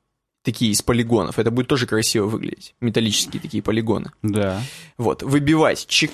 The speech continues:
Speaker 2: Это, в
Speaker 1: чеканить.
Speaker 2: принципе, ну, оно же откуда пошло? Из три дэ графики, из того, как более гладко ты обсчитываешь какую-то модель,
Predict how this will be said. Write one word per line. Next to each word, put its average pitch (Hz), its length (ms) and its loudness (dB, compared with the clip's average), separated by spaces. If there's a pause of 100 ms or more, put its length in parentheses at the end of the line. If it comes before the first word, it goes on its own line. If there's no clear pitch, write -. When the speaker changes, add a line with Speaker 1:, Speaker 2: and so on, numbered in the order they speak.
Speaker 2:
Это, 120 100 2
в 135 40 4
Speaker 1:
чеканить. 147 400 4
Speaker 2:
принципе, 151 380 2 (100)
ну, 147 320 2 (120)
оно 139 260 4
же 147 120 2
откуда 156 320 0
пошло? 123 300 0
Из 110 160 0
три 131 160 2
дэ 139 160 4
графики, 175 480 0
из 104 160 -4
того, 143 240 0
как - 480 -6
более 123 420 4
гладко 123 420 0
ты 113 140 -2
обсчитываешь 107 640 0
какую-то - 380 -2
модель, 113 420 2